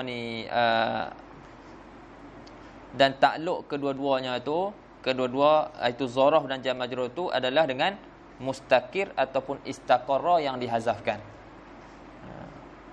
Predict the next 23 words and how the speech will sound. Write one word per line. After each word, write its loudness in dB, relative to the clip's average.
Maknanya 2
salah 6
satu 2
daripada, 4
daripada 0
dua. 0
Sama 4
ada, 4
ana -2
sebut 0
dah 6
semalam, 4
sama 2
ada 2
kita 2
takdirkan 0
muta'allaq 0
zaraf 0
atau 0
jar 0
majrur -2
tu -2
fa'il 2